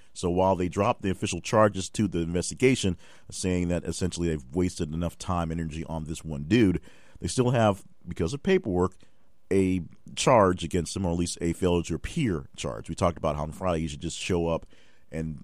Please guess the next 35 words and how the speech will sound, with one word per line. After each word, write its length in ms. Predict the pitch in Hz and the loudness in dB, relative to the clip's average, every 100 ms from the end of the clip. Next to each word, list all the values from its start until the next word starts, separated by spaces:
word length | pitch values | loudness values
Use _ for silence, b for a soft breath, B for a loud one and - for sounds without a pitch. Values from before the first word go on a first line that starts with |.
| 73 71 | -14 -6
just 200 | 82 - | -6 -4
get 140 | 80 | -4
it 100 | 71 | -2
done 260 | 98 110 90 | 2 4 2
with, 220 | 80 82 | -2 -2
but 200 | 87 90 - - | 0 0 -2 -8
who 80 | 104 | -2
knows 240 | 92 85 | 0 0
what 140 | 78 80 | 0 -2
else 160 | 78 | -2
they 80 | - | -4
might 220 | 78 73 | -6 -8
do. 220 | 73 73 69 | -8 -8 -8
Someone, 400 | - 87 82 80 - b b b | -6 -4 -2 -4 -6 b b b
he's 200 | 110 104 | 0 2
really 220 | 151 190 | 4 4
afraid 340 | 131 123 117 98 | 4 6 4 6
right 200 | 98 92 | 2 4
now 280 | 101 98 | 2 2
that 260 | 90 87 85 | 2 0 -2
the 160 | 90 87 | -4 -4
Americans, 600 | 90 104 113 - 73 71 | 2 4 2 0 -6 -6
the 60 | |
United 220 | 87 87 | -4 -4
States, 320 | 71 104 101 87 | -4 -2 -2 -4
will 140 | 80 | -4
actually 280 | 78 78 80 | -4 -4 -4
try 120 | 87 | -6
to 120 | 82 87 | -4 -6
extradite 320 | - 85 80 | -4 -4 -4
him 100 | 80 | -6
to 180 | - 85 | -8 -6
the 80 | 82 | -6
United 220 | 78 73 | -8 -10
States 400 | - 107 87 | 0 0 0